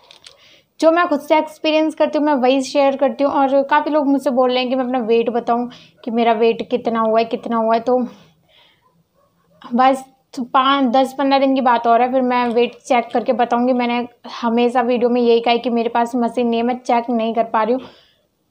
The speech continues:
मुझे जाकर चेक करवाना पड़ेगा, ठीक है? इसलिए तो अगर आप लोगों को कोई भी प्रॉब्लम है, लीवर से रिलेटेड कोई भी प्रॉब्लम है, है, भूख ना लगना, अ,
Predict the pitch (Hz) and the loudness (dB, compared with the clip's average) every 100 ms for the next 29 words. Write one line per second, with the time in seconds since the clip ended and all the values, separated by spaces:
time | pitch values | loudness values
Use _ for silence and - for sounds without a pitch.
0 | - 233 240 262 240 233 233 247 240 240 | -2 2 4 2 2 0 0 -2 -2 0
1 | 233 220 220 214 208 202 208 277 302 220 | 0 0 -2 -2 0 2 0 -2 -2 -4
2 | - - _ _ _ _ _ - 247 - | -8 -20 _ _ _ _ _ -8 -6 -2
3 | 233 220 220 220 277 294 - _ _ _ | -2 0 -2 0 2 2 -4 _ _ _
4 | _ _ _ _ _ - - _ _ _ | _ _ _ _ _ -20 -20 _ _ _
5 | _ 294 294 285 285 294 294 262 247 277 | _ -4 -2 0 2 2 2 2 2 0
6 | 285 262 247 262 254 269 277 - _ _ | 2 2 4 2 2 0 -4 -10 _ _
7 | - - 233 247 247 254 277 262 240 233 | -18 -4 0 2 0 0 0 0 2 0
8 | 233 254 - 247 240 254 254 240 233 240 | 0 -2 0 0 2 -2 0 0 2 0
9 | 240 247 254 - _ _ _ - 247 240 | 0 -4 -8 -20 _ _ _ -6 -2 0
10 | 220 233 233 240 226 233 233 240 233 226 | 0 0 0 2 2 0 -2 -4 -2 -2
11 | 226 - | -2 -6